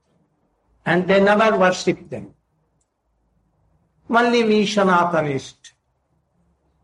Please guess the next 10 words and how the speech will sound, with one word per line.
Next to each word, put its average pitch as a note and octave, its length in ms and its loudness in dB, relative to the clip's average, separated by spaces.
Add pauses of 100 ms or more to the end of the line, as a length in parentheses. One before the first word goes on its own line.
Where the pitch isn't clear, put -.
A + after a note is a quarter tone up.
(680)
Wherever A3 760 2
we G#3 180 0
will F#3 220 0
be, D#3+ 140 -2 (2500)
in E3 200 -6
temples G#3 520 2
and G#3+ 220 2
in F#3+ 400 -2 (640)
houses G#3+ 640 0
even, F#3+ 440 -2